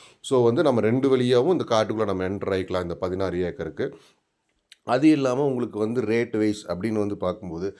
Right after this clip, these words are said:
இவங்க ஏக்கர் வந்து பார்த்தீங்கன்னா, நாற்பத்தஞ்சு லட்ச ரூபா கேட்குறாங்க. லொக்கேஷன் அப்படின்னு வந்து பார்க்கும்போது, இது உடுமலைப்பேட்டை ஏரியா லொக்கேட் ஆயிருக்கு. அப்படி இருக்கும்போது, கோயம்புத்தூர்லேருந்து லோ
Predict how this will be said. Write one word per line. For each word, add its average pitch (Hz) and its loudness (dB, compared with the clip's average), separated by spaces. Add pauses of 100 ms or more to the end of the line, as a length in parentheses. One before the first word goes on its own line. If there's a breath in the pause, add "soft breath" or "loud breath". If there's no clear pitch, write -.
(280 loud breath)
இவங்க 139 0
ஏக்கர் 123 2
வந்து 110 0
பார்த்தீங்கன்னா, 101 0
நாற்பத்தஞ்சு 95 -4
லட்ச 87 -10
ரூபா 92 -2
கேட்குறாங்க. 87 -4 (420 loud breath)
லொக்கேஷன் 151 2
அப்படின்னு 117 0
வந்து 117 -4
பார்க்கும்போது, 107 0
இது 117 -4
உடுமலைப்பேட்டை 123 -2
ஏரியா 104 0
லொக்கேட் 95 -6
ஆயிருக்கு. 90 -4
அப்படி 92 -2
இருக்கும்போது, 107 -6
கோயம்புத்தூர்லேருந்து 117 -2
லோ 110 2